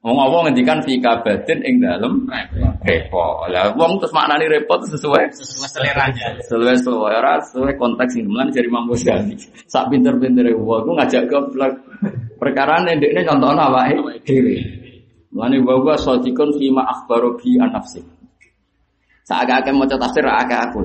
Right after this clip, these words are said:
Speaker 1: ora usah bantah. Sok bantah nak luwih alim timbang aku. Nah, contoh rodok mukhalaf iki saiki <laughs> anut sik.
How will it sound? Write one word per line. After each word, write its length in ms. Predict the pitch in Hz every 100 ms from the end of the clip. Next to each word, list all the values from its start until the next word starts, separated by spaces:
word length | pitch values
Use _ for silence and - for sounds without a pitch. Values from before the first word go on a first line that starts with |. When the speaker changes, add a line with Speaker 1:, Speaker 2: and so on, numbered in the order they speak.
| 87
Speaker 1:
ora 160 | 110 127
usah 160 | 123
bantah. 400 | 101 98 101 - - - - - - - - _ _ - - -
Sok 160 | 135
bantah 320 | 117 104 120
nak 160 | 113 101
luwih 80 | 104
alim 240 | 104 107
timbang 400 | 101 98 98 95
aku. 80 | 90 - _ - -
Nah, 100 | 92
contoh 240 | 110 113 120
rodok 240 | 110 101
mukhalaf 440 | 101 104 104 95 107
iki 80 | 127
saiki 280 | 117 113 135 139 - 226 233 - - -
<laughs> 680 | - 202 185 - - 107
anut 220 | 117 123
sik. 240 | - 113